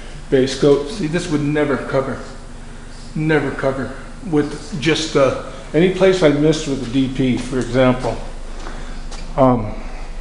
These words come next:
and I didn't think I missed anything until I sprayed this first coat of base on. Of course, you know, this isn't supposed to be shining yet. We have no clear on here. This is just the base coats. But, um,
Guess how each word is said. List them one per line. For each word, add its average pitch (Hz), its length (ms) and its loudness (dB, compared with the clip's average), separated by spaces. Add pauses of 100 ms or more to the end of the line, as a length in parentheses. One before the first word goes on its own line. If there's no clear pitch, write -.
and 123 140 4
I 139 100 6
didn't 131 260 2
think 139 180 4
I - 20 4
missed 127 260 4
anything 139 280 6
until 117 600 4 (1200)
I 147 120 10
sprayed 135 420 4
this 127 180 -6
first - 480 2 (300)
coat 135 400 2
of 113 160 -4
base 131 320 2
on. 101 180 -2
Of - 1300 -12
course, 127 260 2
you 139 60 -2
know, 131 100 4
this 123 180 0
isn't 127 200 -4
supposed - 320 2
to - 80 -6
be 123 80 0
shining 127 520 2
yet. 110 140 0
We 117 80 0
have 110 120 -2
no 120 140 2
clear 127 380 4
on 98 160 0
here. 110 140 -2
This - 180 -8
is - 60 -10
just 120 220 -2
the 113 40 -4
base 113 340 0
coats. - 560 -2 (920)
But, 117 300 2
um, 107 280 2